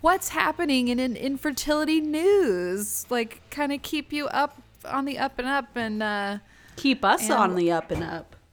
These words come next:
Speaker 1: keep us on the up and up, keep you on the up and up. So, uh, w-, the most obvious thing, I think, to talk about, 'cause it's affected everyone, is, like,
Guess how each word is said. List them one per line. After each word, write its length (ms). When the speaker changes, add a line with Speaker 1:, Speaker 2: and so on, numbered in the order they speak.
Speaker 1:
keep 300
us 240
on 100
the 120
up 180
and 100
up, 200
keep 180
you 260
on 140
the 120
up 180
and 80
up. 260
So, 560
uh, 40
w-, 140
the 120
most 400
obvious 560
thing, 300
I 80
think, 260
to 80
talk 320
about, 220
'cause 100
it's 160
affected 500
everyone, 420
is, 140
like, 400